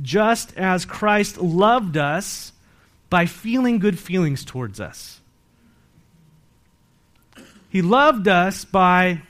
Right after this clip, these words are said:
by sending us a card. He loved us by what? He gave himself up for us as a fragrant and sacrifice to God.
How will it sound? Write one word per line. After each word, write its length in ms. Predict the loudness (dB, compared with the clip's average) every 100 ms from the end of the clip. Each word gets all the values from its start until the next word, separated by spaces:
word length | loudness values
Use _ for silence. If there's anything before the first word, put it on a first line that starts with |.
| _ _ _ _ _ _ _ _ _ _ _ _ _ _ _ -8
by 200 | -6 -6
sending 420 | -4 -4 -2 -2
us 140 | -4
a 100 | -8
card. 580 | -10 -2 2 2 0 -10 _ _ _ _ _ _ _ _ _ _ _ _ -10
He 80 | -2
loved 320 | 0 0 -2
us 80 | -4
by 160 | -4
what? 300 | -4 -6 -8 -14 _ _ _ _ _ _ _ _ _ _ _ _ _ _ -20 _
He 100 | -10
gave 280 | -2 0 0
himself 440 | -2 -2 -4 0
up 380 | 0 0 -2 -10 -20 _ _ _ _ -20 _ _ _ _ _ _ _ _ _ _ _ _ _ _ _ _ _ _ _
for 360 | _ -6 -6 -2
us 440 | 0 0 -2 -8 -6
as 200 | -4 -4
a 60 |
fragrant 580 | -6 -6 -2 -2 -2 -4
and 100 | -6
sacrifice 680 | -2 -2 -2 -6 -4 -6 -8 -14
to 320 | -6 -2 0
God. 440 | 0 0 -2 -10